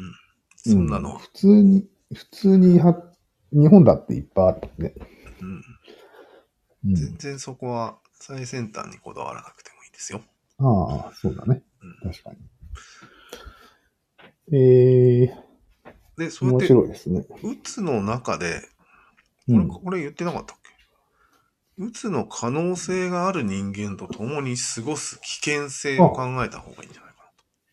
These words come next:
Speaker 1: と。
Speaker 2: あ、それ言ってなかったね。
Speaker 1: あれ？なんでこれ言ってない？
Speaker 2: ひと-、一つだけ毛色が違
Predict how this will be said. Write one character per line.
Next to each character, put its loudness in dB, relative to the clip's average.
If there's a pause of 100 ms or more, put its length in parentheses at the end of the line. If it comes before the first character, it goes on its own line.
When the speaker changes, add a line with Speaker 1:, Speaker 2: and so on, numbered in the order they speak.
(200)
Speaker 1:
と。 -16
Speaker 2:
あ、 -12
そ 2
れ 10
言 10
っ 6
て 6
な 8
か 4
っ -4
た -8
ね。 -6 (320)
Speaker 1:
あ -10
れ？ -14 (260)
な -10
ん -6
で -12
こ -12
れ -12
言 -14
っ -20
て -16
な -8
い？ -10
Speaker 2:
ひ -2
と-、 4 (540)
一 2
つ -2
だ 12
け 4
毛 2
色 8
が 6
違 6